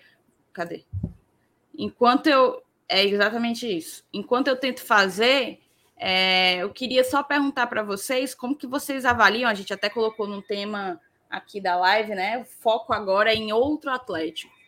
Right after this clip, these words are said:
Como que vocês avaliam a importância dessa partida, sabendo que o Fortaleza não venceu o Atlético Paranaense, né, ainda, depois que retornou à,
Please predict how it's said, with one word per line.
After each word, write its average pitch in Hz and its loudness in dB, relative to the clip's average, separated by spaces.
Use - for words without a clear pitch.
Como 247 0
que - -16
vocês 269 0
avaliam 226 2
a 220 0
importância 240 -2
dessa 220 -4
partida, 214 -8
sabendo 208 -8
que 226 -10
o 220 -12
Fortaleza 202 -4
não 269 0
venceu 302 0
o 285 -2
Atlético 226 -2
Paranaense, 208 -6
né, 220 -10
ainda, 190 -6
depois - -12
que 165 -4
retornou 175 -6
à, 165 -4